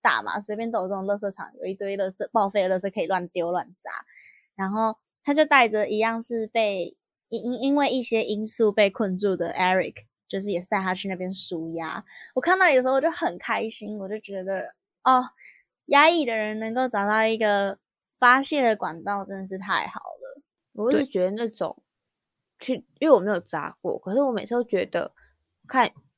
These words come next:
Speaker 2: 影集里面的人那样砸，就觉得我也好想去砸看看哦。可是，可是感觉他的收费就不便宜。
Speaker 1: <laughs>
Speaker 2: 对啊。
Speaker 1: 你家有人喝酒吗？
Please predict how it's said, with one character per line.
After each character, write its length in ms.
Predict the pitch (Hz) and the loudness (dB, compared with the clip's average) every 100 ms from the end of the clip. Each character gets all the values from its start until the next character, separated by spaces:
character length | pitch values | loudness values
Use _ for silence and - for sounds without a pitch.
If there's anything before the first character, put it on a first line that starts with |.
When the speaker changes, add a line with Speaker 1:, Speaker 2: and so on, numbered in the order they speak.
| _ _ _ _ _ | _ _ _ _ _
Speaker 2:
影 260 | 196 185 165 | 4 4 2
集 220 | 180 190 | 2 4
里 120 | 180 | 4
面 220 | 175 214 | 2 2
的 180 | 175 156 | 2 2
人 220 | 160 156 | 0 0
那 80 | 196 | 0
样 180 | 190 156 | -2 -4
砸， 200 | - 147 | -8 -8
就 100 | 202 | -8
觉 160 | 208 170 | -6 -8
得 220 | - 180 _ _ _ _ _ _ _ _ _ - | -8 -14 _ _ _ _ _ _ _ _ _ 6
我 120 | 370 | 10
也 60 | |
好 220 | - 262 302 | 10 8 6
想 200 | 254 220 | 4 4
去 160 | 285 | 0
砸 240 | - 190 196 | 0 -2 0
看 220 | 233 214 | -4 -4
看 240 | 226 196 | -2 -2
哦。 260 | - - - | -4 -8 -10
可 80 | - | -10
是， 240 | 262 285 - _ _ _ _ _ _ _ _ _ _ | -6 -6 -6 _ _ _ _ _ _ _ _ _ _
可 100 | - | -12
是 160 | - - | -6 4
感 220 | 214 185 | 4 6
觉 140 | 196 | 4
他 100 | 214 | 6
的 100 | 247 | 4
收 220 | 220 214 | 6 4
费 160 | 220 220 | 6 6
就 100 | 214 | 6
不 120 | 208 | 4
便 240 | 202 151 147 | 0 0 0
宜。 340 | 135 156 - - _ _ _ - | -6 -8 -14 -18 _ _ _ 6
Speaker 1:
<laughs> 1300 | 311 - - 349 285 - - 226 - - - - - | 10 10 8 4 4 -6 -12 -18 -12 -10 -10 -10 6
Speaker 2:
对 100 | 262 | 8
啊。 80 | |
Speaker 1:
你 80 | 208 | 10
家 200 | 196 370 | 12 12
有 60 | 285 | 12
人 120 | 226 | 12
喝 140 | 247 262 | 10 10
酒 260 | 262 190 | 8 4
吗？ 340 | 165 160 190 | 2 -6 -12